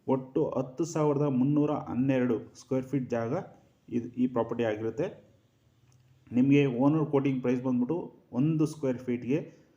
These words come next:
ಮೂರು ಸಾವಿರದ ಐನೂರು ರೂಪಾಯಿ ಹೇಳ್ತಾ ಇದ್ದಾರೆ. ಓನರ್ ಕೋಟಿಂಗ್ ಪ್ರೈಸ್ ಒಂದು ಸ್ಕ್ವೇರ್ ಫೀಟ್ಗೆ ಮೂರು ಸಾವಿರದ ಐನೂರು ರೂಪಾಯಿ ಹೇಳ್ತಾ ಇದ್ದಾರೆ. ನಿಮಗೆ ಮೇನ್ ರೋಡ್ ಎನ್ ಎಚ್ ಫೋರ್ಗೆ just ಒಂದು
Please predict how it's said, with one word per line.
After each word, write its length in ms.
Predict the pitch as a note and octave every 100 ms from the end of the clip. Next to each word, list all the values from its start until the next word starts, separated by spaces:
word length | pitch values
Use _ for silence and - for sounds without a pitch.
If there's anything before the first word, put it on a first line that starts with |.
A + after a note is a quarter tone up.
| _ _ A#2+
ಮೂರು 280 | D3 D#3+
ಸಾವಿರದ 520 | D#3 C#3+ B2 B2+ D3 -
ಐನೂರು 360 | B2 B2+ B2+
ರೂಪಾಯಿ 200 | B2+ C3+
ಹೇಳ್ತಾ 240 | A#2+ A#2 A2+
ಇದ್ದಾರೆ. 500 | A2+ D#3 A3+ - _ _ _ _ _ _ _ _ _ _ _ _ _ - _ _ _ -
ಓನರ್ 340 | B2+ C#3+ C#3
ಕೋಟಿಂಗ್ 280 | C3+ C3 B2+
ಪ್ರೈಸ್ 320 | C#3+ G3 - - -
ಒಂದು 220 | A#2 C3
ಸ್ಕ್ವೇರ್ 280 | C3 - B2+
ಫೀಟ್ಗೆ 360 | C3 C3 C3+ G#3+ - - _ _ _ _ _ -
ಮೂರು 220 | C3 C#3
ಸಾವಿರದ 580 | C#3 A#2+ A#2 D#3+ - -
ಐನೂರು 320 | A#2+ B2 B2
ರೂಪಾಯಿ 180 | B2 C3+
ಹೇಳ್ತಾ 240 | A#2 A#2 A2+
ಇದ್ದಾರೆ. 520 | A#2 C#3 - _ -
ನಿಮಗೆ 280 | C3 C#3+ D3
ಮೇನ್ 320 | B2 B2+ D3
ರೋಡ್ 180 | C#3+ C3+
ಎನ್ 280 | G2 A#2 C#3+
ಎಚ್ 200 | D3+ -
ಫೋರ್ಗೆ 360 | - C3+ B2 A#2+
just 500 | G2+ C#3 C#3 - D3
ಒಂದು 580 | B2+ C#3+ F#3+ - -